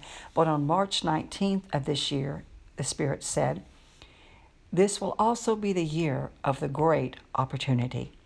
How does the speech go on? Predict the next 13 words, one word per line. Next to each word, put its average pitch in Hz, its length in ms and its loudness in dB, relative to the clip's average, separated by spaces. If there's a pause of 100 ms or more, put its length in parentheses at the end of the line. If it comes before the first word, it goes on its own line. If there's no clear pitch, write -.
(720)
Whenever 233 440 2
there 202 240 2
is 147 460 0 (680)
great 170 260 4
darkness, 160 760 2 (560)
there 156 120 6
is 147 140 2
opportunity 156 640 0
for 147 180 -2
great 135 380 0
light 135 460 2
to - 120 -4
shine. 135 520 -2